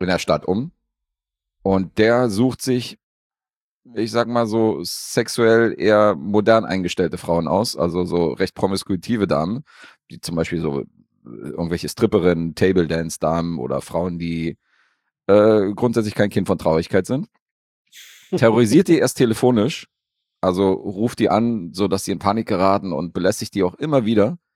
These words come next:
ähm, und bringt die dann um. Also das erste Opfer ist ein bisschen, ist ein bisschen seltsam, weil die gerät alleine durch die Panik am Telefon, die da ausgelöst wird.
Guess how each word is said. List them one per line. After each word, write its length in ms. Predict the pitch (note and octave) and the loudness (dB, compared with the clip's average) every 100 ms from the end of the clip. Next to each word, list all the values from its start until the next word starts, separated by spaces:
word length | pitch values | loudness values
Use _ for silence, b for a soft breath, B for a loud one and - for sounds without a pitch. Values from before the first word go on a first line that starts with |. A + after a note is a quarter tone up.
| b b b b b b b b _ _ - | b b b b b b b b _ _ 0
ähm, 600 | G2 G2 G2+ G2 G2+ - _ - | 4 4 2 -2 -6 -14 _ 0
und 140 | A2 | 2
bringt 220 | A2 B2+ | 2 4
die 60 | A#2 | 4
dann 160 | A2 | 4
um. 180 | E2+ D#2 _ _ _ _ _ _ _ - | 2 -2 _ _ _ _ _ _ _ -2
Also 140 | G2 | 4
das 140 | G#2 | 4
erste 240 | - C#3+ B2+ | 4 2 2
Opfer 180 | B2+ C3 | 2 0
ist 100 | C3 | 0
ein 60 | |
bisschen, 420 | B2 - A#2+ E2 - | -2 -2 -2 -2 -6
ist 140 | G#2 | -6
ein 80 | B2 | -4
bisschen 260 | B2 C3 G#2+ | -2 0 0
seltsam, 480 | F#2 C3 - D#3+ C3 | 2 2 2 -2 4
weil 380 | A2 A2 F2+ E2+ | 4 4 2 -6
die 520 | G2 G#2+ A#2 B2 E2+ | -8 -2 0 0 -2
gerät 340 | A#2 A#2+ G#2+ | -2 0 2
alleine 280 | G#2 A2+ C3 | 2 2 2
durch 160 | A2+ - | -2 -4
die 80 | |
Panik 640 | - - C3+ C#3 A2 - - | -6 -2 0 2 0 -2 -14
am 180 | - A2 | -4 -4
Telefon, 540 | - - C#3 G2+ F#2 E2 | -2 0 0 2 0 -2
die 140 | F2+ | -2
da 100 | F2 | 0
ausgelöst 560 | - F2 - E2 E2+ - | 2 -2 -2 0 0 0
wird. 200 | A#2 | 0